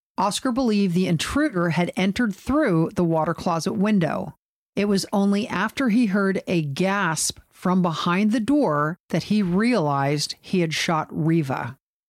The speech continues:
He tried to open the door, but it was locked, and it was at that point he got his cricket bat and broke it down. According to Detective Botha, from the location of the bullet casings in the bathroom,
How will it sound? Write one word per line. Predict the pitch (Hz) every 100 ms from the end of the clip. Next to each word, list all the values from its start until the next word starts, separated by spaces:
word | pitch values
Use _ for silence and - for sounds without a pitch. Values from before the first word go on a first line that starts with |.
| _
He | 185 190
tried | - 196 220
to | 233
open | 240 262
the | 247
door, | 185 170 175
but | 170
it | -
was | 151
locked, | 160 175 190 226 -
and | 180
it | 170
was | 156
at | 156 -
that | 175 196 -
point | 262 220 160 156
he | 160
got | 160 165 147
his | 165
cricket | - 202 185 160
bat | 151 131 135 -
and | 151
broke | 170 143
it | 151
down. | 156 135 131 131 _ _ _ _ _ -
According | - 220 262 285
to | 269
Detective | 294 - 254 262 180
Botha, | 170 143 - 156 139 -
from | - 185
the | 185
location | 180 180 - - 202 220 - 269 294
of | - 170
the | 165
bullet | 139 175 214 -
casings | 196 185 - 190 156
in | 165 180
the | 226
bathroom, | 220 175 143 160 143 139 196